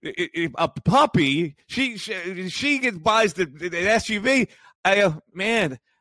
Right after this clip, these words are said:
that's a fortunate guy. What does she do for a living?" All right, now here's the other commercial, my parting shot.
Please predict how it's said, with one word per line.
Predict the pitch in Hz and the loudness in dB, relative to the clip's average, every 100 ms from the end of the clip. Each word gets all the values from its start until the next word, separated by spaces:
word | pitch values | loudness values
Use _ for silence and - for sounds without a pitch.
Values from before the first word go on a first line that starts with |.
| - | -4
that's | 196 | -4
a | 214 | -4
fortunate | - 196 185 185 180 | 0 0 0 -2 0
guy. | 196 220 185 - - | 2 4 2 0 0
What | 190 | 4
does | 403 - | 4 2
she | - 269 | -2 -4
do | 233 196 | 2 0
for | 131 147 | 2 2
a | 143 | 2
living?" | 139 127 101 85 _ _ _ _ _ _ _ _ _ _ - | 4 2 0 -6 _ _ _ _ _ _ _ _ _ _ -2
All | 151 | 0
right, | 208 196 | 2 2
now | 185 160 | 2 2
here's | 180 139 | 0 -2
the | 160 | 0
other | 160 127 | 0 -2
commercial, | 139 113 101 - 95 | -4 -2 -2 -2 -2
my | 98 | -2
parting | 90 101 92 80 | -2 -2 -4 -8
shot. | 101 76 | -10 -12